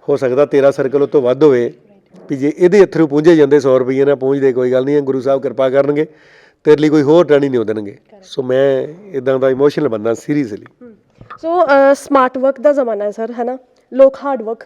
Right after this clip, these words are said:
Speaker 2: ਘੱਟ ਕਰਦੇ ਨੇ, ਹਰ ਕਿਸੇ ਦੀ ਸਟਰਗਲ ਸਟੋਰੀ ਹੁੰਦੀ ਹੈ, ਹਰ ਕੋਈ, ਅਹ, ਮਿਹਨਤ ਕਰਕੇ ਅੱਗੇ ਤੱਕ ਆਉਂਦਾ ਹੈ। ਲੇਕਿਨ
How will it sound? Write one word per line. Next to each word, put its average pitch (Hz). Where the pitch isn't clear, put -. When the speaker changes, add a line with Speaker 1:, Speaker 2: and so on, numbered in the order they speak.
Speaker 2:
ਘੱਟ 269
ਕਰਦੇ 185
ਨੇ, 214
ਹਰ 285
ਕਿਸੇ 285
ਦੀ 254
ਸਟਰਗਲ 262
ਸਟੋਰੀ 247
ਹੁੰਦੀ 214
ਹੈ, 170
ਹਰ 294
ਕੋਈ, 320
ਅਹ, 254
ਮਿਹਨਤ 262
ਕਰਕੇ 254
ਅੱਗੇ 226
ਤੱਕ 240
ਆਉਂਦਾ 220
ਹੈ। 262
ਲੇਕਿਨ 269